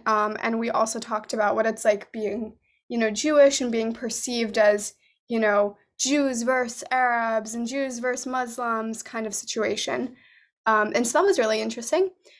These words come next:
And then I also really enjoyed episode thirty-eight, um, which was where we unpacked the Capitol building breach and talked a little bit about performative activism. And I thought both were very powerful.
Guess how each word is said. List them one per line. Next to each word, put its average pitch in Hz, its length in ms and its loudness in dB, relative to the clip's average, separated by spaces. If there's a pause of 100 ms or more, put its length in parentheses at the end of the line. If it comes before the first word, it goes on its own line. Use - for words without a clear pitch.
(220)
And 240 140 0
then 233 200 2
I 226 100 4
also 269 320 0
really 269 220 0
enjoyed 233 360 -2
episode 226 420 -8
thirty-eight, 220 640 0 (560)
um, 233 320 4
which 233 160 -2
was 220 380 4
where 226 160 -2
we 226 400 -4
unpacked 226 520 -2
the - 140 -8
Capitol 294 460 4
building 285 320 6
breach 269 400 -6
and 226 120 -4
talked 226 300 -4
a 240 80 -2
little 262 160 2
bit 294 140 6
about 220 360 4
performative 220 460 -6
activism. - 640 -4
And 220 100 0
I 226 60 2
thought 220 240 0
both 226 240 0
were 220 120 -4
very 202 300 2
powerful. 349 720 -4